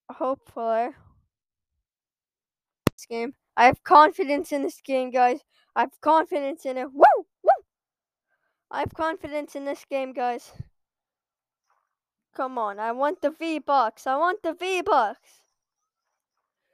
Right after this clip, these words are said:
I want this man to go, bro, Kobe shorts. And of course I miss it. I'm a,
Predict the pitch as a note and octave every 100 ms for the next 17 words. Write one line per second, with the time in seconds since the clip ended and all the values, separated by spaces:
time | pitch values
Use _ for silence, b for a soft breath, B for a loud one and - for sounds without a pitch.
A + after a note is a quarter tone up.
0 | _ _ - - D#4+ F#4 F#4 F#4 G4 F4
1 | F4 D#4+ E4+ D#4+ D#4 - D#4+ D4+ D#4+ -
2 | E4+ E4+ E4 - F4 E4 C4+ C4 - _
3 | _ _ _ _ _ _ _ _ - A#3+
4 | D#4+ - C4+ D#4 A#3+ A3+ A#3+ - G#3+ -
5 | G#3+ A3+